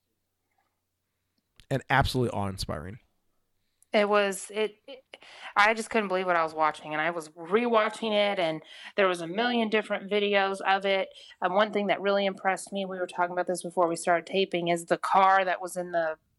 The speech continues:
Speaker 2: movie theater or mall
Speaker 1: Yes.
Speaker 2: parking lot or whatever that was just twisted up, and it was pretty much just, like, tires and axles, and you couldn't see anything. That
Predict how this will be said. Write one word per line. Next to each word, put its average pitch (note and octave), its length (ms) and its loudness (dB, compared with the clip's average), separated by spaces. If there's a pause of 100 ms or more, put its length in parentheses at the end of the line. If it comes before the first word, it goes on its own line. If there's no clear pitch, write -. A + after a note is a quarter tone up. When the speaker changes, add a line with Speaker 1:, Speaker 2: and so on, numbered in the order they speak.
(120)
Speaker 2:
movie G3 280 -2
theater F#3 380 0
or D3 80 0
mall F3+ 280 2
Speaker 1:
Yes. A#2+ 80 4
Speaker 2:
parking F3+ 260 2
lot F3 160 2
or E3+ 60 -4
whatever F3 380 -4
that D#3 200 -4
was F3 140 -6
just D#3+ 240 -10
twisted F#3+ 440 -4
up, F3 180 2
and E3+ 100 -8
it E3 60 -8
was E3 160 -14
pretty F#3+ 280 -6
much F3 300 -2
just, D#3+ 220 -6
like, D#3+ 240 -8 (400)
tires F3 480 2
and D#3 140 -10
axles, F3 640 -4 (360)
and F3+ 120 -6
you E3+ 80 -6
couldn't F3+ 260 -2
see E3+ 260 -10
anything. F3 520 -4 (540)
That G3 400 4